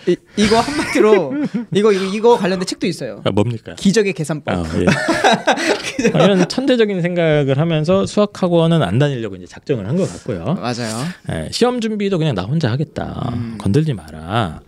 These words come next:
Speaker 2: 그러지만 이제 어머님이 이 글을 쓰는 순간에도 게임을 하고 있는 이 아이는.
Speaker 1: 소-,
Speaker 2: 예.
Speaker 1: 복창이 터지죠.
Speaker 2: <laughs> 그러다 보니 이제 어머님이, 어,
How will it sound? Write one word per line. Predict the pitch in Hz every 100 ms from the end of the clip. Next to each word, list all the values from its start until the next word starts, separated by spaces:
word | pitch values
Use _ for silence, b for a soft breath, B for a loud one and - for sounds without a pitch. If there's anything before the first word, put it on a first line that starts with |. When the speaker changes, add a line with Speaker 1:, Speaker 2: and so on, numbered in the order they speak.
| B B B B B B _ - -
Speaker 2:
그러지만 | - 175 180 180 180
이제 | 147
어머님이 | 120 156 170 165 135
이 |
글을 | - 135 143
쓰는 | 131 196 185 156
순간에도 | 190 202 180 160
게임을 | 151 165 233 208 120
하고 | 113
있는 | 90 78 - _
이 | 104 90
아이는. | 80 80 80 - _
Speaker 1:
소-, | - - -
Speaker 2:
예. | 156 98
Speaker 1:
복창이 | 127 139 160 131
터지죠. | 170 147 104 - - -
Speaker 2:
<laughs> | - 147
그러다 | - 143 - 156
보니 | 127 135 170
이제 | 127
어머님이, | 110 110 113 107 135 196 208 B B B B B -
어, | 101 95 87 90 90